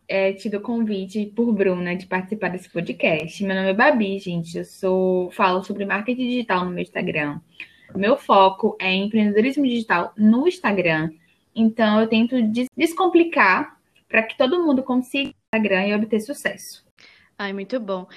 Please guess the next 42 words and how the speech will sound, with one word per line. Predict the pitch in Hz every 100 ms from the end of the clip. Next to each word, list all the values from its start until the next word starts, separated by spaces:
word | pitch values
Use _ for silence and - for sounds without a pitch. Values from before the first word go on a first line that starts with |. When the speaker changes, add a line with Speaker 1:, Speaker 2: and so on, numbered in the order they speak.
| 262
Speaker 2:
Eu | 302
queria, | 311 302 285
amiga, | 277 226
que | 214 247
você | 247 254 240
começasse | 247 254 240 233 214 -
falando | 247 226 233
a |
importância, | 240 277 330 - 220 226
sabe? | 214 214 220 294 - _ _
Do, | 208 330 311 247
do, | 294
do | 294 240
brand, | 214 220 226 240
né? | 214 226
Desse | 226 226
marketing | 247 208 233
digital. | 202 220 220 190 180 208
Pra | 285
quem | 320 392
quer | 403 359
ser | 349 330
influenciador, | 320 320 294 294 277 214 196 220 220 202 202 -
flam-, | 240 226
famigerado | 233 240 233 220 214
blogueiro, | 220 233 214 196 220 240 - - -
ou | 311
até | 370 381 427
mesmo | 381 381
quem | 370 381
quer | 359
empreender | 370 359 370 359 247 254 269 -
no | 240
Instagram. | 247 240 226 196 185 220 _ _ _ _
Speaker 1:
É, | 247 226
realmente, | 226 302 277 220 -
o | - 277
branding, | 220 196 220 208 196 - -
ele | 208 233 247
é | 240 226 226 220
algo | - 196 208 220 226
que, | - 254 233 220 208 -